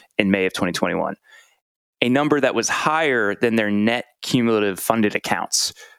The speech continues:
so which, which is about twenty-two million at that time. And that's a metric they track to see who actually has money in the platform and can invest. Monthly actives are now down to about fifteen million, and those funded accounts are a little bit higher, about half a million higher than they were,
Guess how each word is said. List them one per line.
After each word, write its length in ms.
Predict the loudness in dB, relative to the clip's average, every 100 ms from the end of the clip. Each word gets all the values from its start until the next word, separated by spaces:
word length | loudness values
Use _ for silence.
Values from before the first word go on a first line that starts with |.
| _ _ -4
so 300 | 0 0 0
which, 360 | 0 0 -4 -2
which 160 | -2
is 60 | 0
about 180 | -2 0
twenty-two 560 | 0 -2 -2 0 2
million 360 | 4 2 -2 -6 -6
at 140 | -2
that 160 | -2 -2
time. 260 | -6 -6 -12 -20 -8
And 100 | -2
that's 380 | 0 0 0 -2 -2
a 80 | 0
metric 320 | 2 0 0
they 140 | 0
track 260 | 0 -2 -2
to 60 | -4
see 200 | 0 0
who 120 | 0
actually 360 | -2 -2 0 0
has 120 | 0
money 340 | 0 0 -2 _ _
in 160 | 0 0
the 80 | 0
platform 580 | 0 -2 -2 -2 -2 -4
and 100 | -6
can 140 | -6
invest. 540 | -6 -4 -4 -2 -4 -6 -14 -20 -20 -20 _ _ -4
Monthly 220 | 0 0
actives 400 | 0 0 0 2
are 80 | 0
now 140 | 0
down 180 | 0 0
to 60 |
about 200 | 0 0
fifteen 440 | 0 -2 0 0 2
million, 420 | 2 0 -2 -4 -4
and 420 | -2 0 -2 -2 -2
those 160 | -2
funded 240 | -2 -2 -2
accounts 380 | -2 -4 -2
are 160 | -2 -2 -6 -6 0
a 60 |
little 180 | 2 2
bit 80 | 0
higher, 260 | 0 -2
about 200 | -2 -2
half 180 | -2 -4
a 60 | -2
million 180 | -4 -2
higher 160 | -4
than 140 | -2 -2
they 80 |
were, 260 | -2 -2 -4